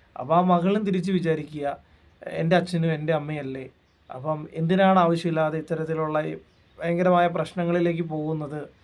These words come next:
എന്നൊക്കെ ഒന്ന് ചിന്തിക്കുക എന്ന് മാത്രമേ നമുക്ക് പറയാനുള്ളൂ. നമുക്കിതിനകത്ത് ആരെയും കുറ്റപ്പെടുത്താനോ ആരെയും സപ്പോർട്ട് ചെയ്ത് സംസാരിക്കാനോ സാധിക്കില്ല. കാരണം എവിടെയാണ് ശരി, എവിടെയാണ് തെറ്റ് നമുക്കറിയില്ല. പിന്നെ നമ്മൾ ഇവർ YouTube-ലൂടെ ഇങ്ങനെ ഇടുന്ന കാര്യം നമ്മൾ ആദ്യം തൊട്ടുള്ള വീഡിയോസൊക്കെ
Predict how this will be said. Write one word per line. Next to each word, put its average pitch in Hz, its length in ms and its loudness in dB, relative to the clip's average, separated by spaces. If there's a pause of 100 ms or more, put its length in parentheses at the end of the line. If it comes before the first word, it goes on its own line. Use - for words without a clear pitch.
(440)
എന്നൊക്കെ 208 280 -2
ഒന്ന് 240 140 -2
ചിന്തിക്കുക 240 540 0
എന്ന് 233 200 2
മാത്രമേ 208 240 4
നമുക്ക് 196 200 0
പറയാനുള്ളൂ. 175 460 4
നമുക്കിതിനകത്ത് 202 640 0
ആരെയും 190 320 2
കുറ്റപ്പെടുത്താനോ 175 760 -2 (580)
ആരെയും 180 360 4
സപ്പോർട്ട് 190 360 2
ചെയ്ത് 185 200 2
സംസാരിക്കാനോ 170 520 0
സാധിക്കില്ല. 151 500 -2
കാരണം 165 240 2
എവിടെയാണ് 185 460 4
ശരി, 170 300 0 (440)
എവിടെയാണ് 175 480 4
തെറ്റ് 127 280 -12 (580)
നമുക്കറിയില്ല. 196 640 4
പിന്നെ 175 240 0
നമ്മൾ 208 340 0
ഇവർ 202 260 0
YouTube-ലൂടെ 196 580 2
ഇങ്ങനെ 185 240 4
ഇടുന്ന 170 260 2
കാര്യം 156 400 -2
നമ്മൾ 156 260 -6
ആദ്യം 165 240 2
തൊട്ടുള്ള 165 360 0
വീഡിയോസൊക്കെ 151 540 -10